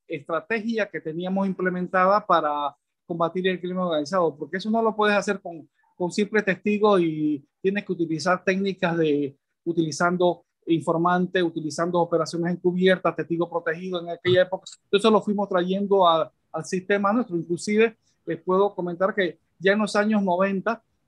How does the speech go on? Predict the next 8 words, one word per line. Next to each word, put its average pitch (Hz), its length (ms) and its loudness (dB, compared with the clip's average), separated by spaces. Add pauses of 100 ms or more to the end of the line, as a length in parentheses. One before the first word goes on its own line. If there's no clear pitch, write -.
(120)
este, 143 720 -2 (920)
eh, 156 400 0
logramos 185 480 4
hacer 190 280 0
operaciones 202 560 -2
encubiertas 202 640 0
sin 269 460 0
tener 190 440 -2